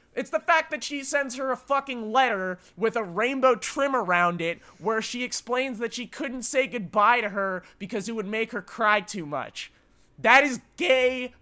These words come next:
culture, and I will not hear anything to the fucking contrary.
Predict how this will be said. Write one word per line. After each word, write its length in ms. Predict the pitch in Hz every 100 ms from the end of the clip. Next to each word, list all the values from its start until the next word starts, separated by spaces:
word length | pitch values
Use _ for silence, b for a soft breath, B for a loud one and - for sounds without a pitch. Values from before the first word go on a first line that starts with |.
| _
culture, 760 | - 240 233 220 - 170 123 110
and 120 | 185
I 80 | 196
will 100 | 214
not 400 | 214 220 214 208
hear 500 | - - 233 226 220 -
anything 560 | 208 220 226 220 226
to 100 | 190
the 80 | 202
fucking 540 | 208 - 220 - 226 208
contrary. 880 | 214 202 214 - 180 156 135 -